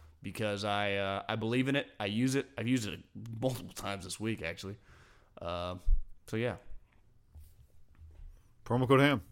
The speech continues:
Speaker 1: Promo code
Speaker 2: Twenty percent
Speaker 1: ham.
Speaker 2: off. There you go.
Speaker 1: Twenty percent off.
Speaker 2: Uh, doesn't it feel like, I don't know if you feel this way, but I feel like anybody I run into that wants to talk about sports, uh, the first thing that comes up right now is the San Francisco forty-niners.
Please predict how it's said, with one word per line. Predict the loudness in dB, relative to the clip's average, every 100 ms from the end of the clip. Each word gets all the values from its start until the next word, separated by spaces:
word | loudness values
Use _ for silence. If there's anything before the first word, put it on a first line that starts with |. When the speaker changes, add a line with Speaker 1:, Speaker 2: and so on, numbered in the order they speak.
| -20 -20 -8
Speaker 1:
Promo | 0 0
code |
Speaker 2:
Twenty |
percent | 4 6
Speaker 1:
ham. | 6
Speaker 2:
off. | 4 2 -2
There | 0
you | 2
go. | 2
Speaker 1:
Twenty |
percent | 2 0
off. | 0 -4 -14 -20 -20 -14 -14 -14 -20 -20 _ _ _ _ _ 6
Speaker 2:
Uh, | 8 10 10 8 4 -8 -20 -20 _ _ _ 0
doesn't | 4 4 2
it |
feel | 2 6 8
like, | 8 8
I | 6
don't |
know | 6
if | 4
you | 0
feel | -2 -2
this | 2
way, | 2 2
but | 0 -8 _ _ -20 -20 -20 _ -20 -14 -6 -2
I |
feel | 4
like | 6
anybody | 8 8 8 6
I | 6
run | 6 2
into | 2 0 2 2 -2 -6 -2
that |
wants | -2 2
to | 2
talk | 4
about | 2 0
sports, | -2 0 0 -4 -14 -18 -20 -12 -4
uh, | -4
the | -2
first | 0 0
thing | 2 0
that |
comes | 2 2 2
up | 2
right | 2 2
now | 0 0
is | -4
the |
San | -4 -4
Francisco | -4 -8 -8 -8
forty-niners. | -4 -2 -2 -2 -4 -6 -8